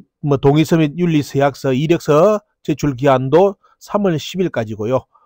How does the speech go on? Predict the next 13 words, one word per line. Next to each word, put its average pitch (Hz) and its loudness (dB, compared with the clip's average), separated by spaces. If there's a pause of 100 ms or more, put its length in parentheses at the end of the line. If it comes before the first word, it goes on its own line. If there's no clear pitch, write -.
(240)
물론 160 4
이제 147 0
일 175 0
차 165 -2
통과하신 160 2
분들이죠. 123 -2
그리고 139 0
논문 139 -2
제출 190 -6
마감 135 0
기한은 135 -2 (440)
이천이십사 147 -6
년 175 -2